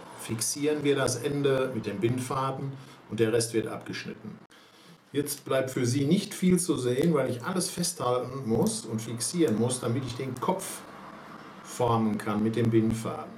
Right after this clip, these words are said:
So, das Köpfchen ist geformt und wir sind fast fertig, wenn nicht der so wichtige Kopfknoten noch gemacht werden müsste.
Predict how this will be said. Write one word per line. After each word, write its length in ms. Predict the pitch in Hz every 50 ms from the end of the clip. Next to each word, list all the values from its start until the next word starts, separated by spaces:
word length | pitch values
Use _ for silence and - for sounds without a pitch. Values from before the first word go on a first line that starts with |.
| - - - - - - - - - - - - - - - - - - - - - - - - - -
So, 220 | - - 135 113 98 95
das 160 | 104 - -
Köpfchen 380 | - 180 180 - - 160 139
ist 180 | 120 110 - -
geformt 680 | - - - - 120 120 127 151 196 220 226 - - - - - - - - - - - - -
und 80 | 117
wir 80 | 123 123
sind 220 | 123 143 143 -
fast 340 | - - 165 - - - -
fertig, 680 | - 131 131 131 131 - - 185 202 190 190 - - - - - - - - - - - - - - - - - - - - - -
wenn 220 | 107 123 127 143
nicht 400 | 156 165 175 180 170 - - - 110 - - - - - - - - - -
der 140 | 120 120 120
so 260 | 113 113 117 110 113
wichtige 720 | 170 190 - - - 180 170 165 165 165 160 160 165 165 165 - - - - -
Kopfknoten 680 | - 160 160 - - - - 110 104 101 - - 92
noch 200 | 95 92 - -
gemacht 400 | - 95 95 90 85 - - 107
werden 260 | 104 101 95 90 92
müsste. 380 | - - - - - - 120